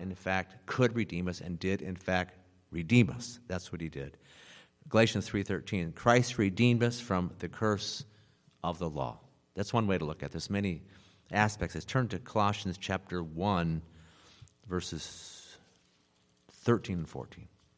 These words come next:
Colossians one, thirteen and fourteen. These are, I love these verses.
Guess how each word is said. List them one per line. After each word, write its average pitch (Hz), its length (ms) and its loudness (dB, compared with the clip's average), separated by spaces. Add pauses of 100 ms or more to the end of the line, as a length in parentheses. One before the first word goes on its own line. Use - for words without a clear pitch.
(760)
Colossians 98 440 0
one, 87 200 0
thirteen 78 340 -6
and 73 140 -8
fourteen. - 400 -12 (1600)
These 123 160 0
are, 85 160 2 (420)
I 90 80 -8
love 92 240 -2
these 80 160 -6
verses. 82 480 -8